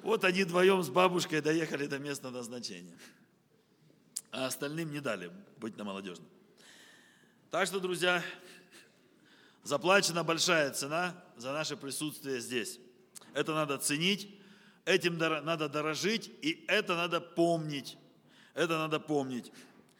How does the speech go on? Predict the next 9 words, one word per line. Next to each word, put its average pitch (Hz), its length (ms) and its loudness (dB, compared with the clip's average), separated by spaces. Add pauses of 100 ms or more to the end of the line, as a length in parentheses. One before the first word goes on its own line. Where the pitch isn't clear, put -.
(680)
В 107 180 -12
России 147 440 0
на 139 140 -4
машинах 147 440 -2
написано: 143 480 -4
«Спасибо 156 460 -2
деду 156 300 0
за 139 120 -2
победу». 139 540 -4